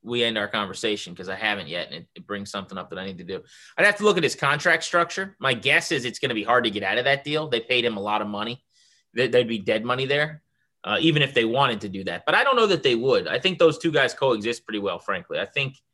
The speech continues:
while Cam Curl's been outstanding in the box and, uh, making plays and, and being aggressive, you know, Landon Collins, the closer to the line of scrimmage you play him, the better.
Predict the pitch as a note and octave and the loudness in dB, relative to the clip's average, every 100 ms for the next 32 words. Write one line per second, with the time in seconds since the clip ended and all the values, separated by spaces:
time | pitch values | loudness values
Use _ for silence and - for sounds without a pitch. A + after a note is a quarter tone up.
0 | _ _ - B2 - E3 D3+ D#3 D3 C#3 | _ _ 0 0 2 2 2 2 2 0
1 | B2+ A#2+ - C3 B2+ B2 A#2 G2+ G2 G#2 | 0 0 0 -2 -2 -2 -4 -2 0 0
2 | G#2+ - - - G2 G2 F#2+ F#2 F2+ E2+ | 0 -6 -16 -12 -8 -8 -4 -4 -4 -4
3 | A2+ A2 G#2+ G2+ A2+ A2 A2 G2 D#2 F2+ | -6 -6 -8 -4 0 2 0 -4 -10 -8
4 | G2 G2+ F2 G#2 G#2 - C3+ C3+ _ _ | -6 -6 -6 -4 -6 -4 -8 -8 _ _
5 | _ A2 A#2 D3 F3 C3 C#3 C#3+ C3+ A#2+ | _ -4 0 2 2 0 2 4 2 -2
6 | G#2+ - C#3 C#3 C3+ B2 A#2+ A2+ - A#2+ | -6 2 4 4 -2 0 2 0 -2 -2
7 | A2+ G#2+ G2 A#2 A2 G#2+ G2 F2+ G2 F#2+ | -2 -6 -2 0 0 -2 -6 -6 -4 -4
8 | G2 | -6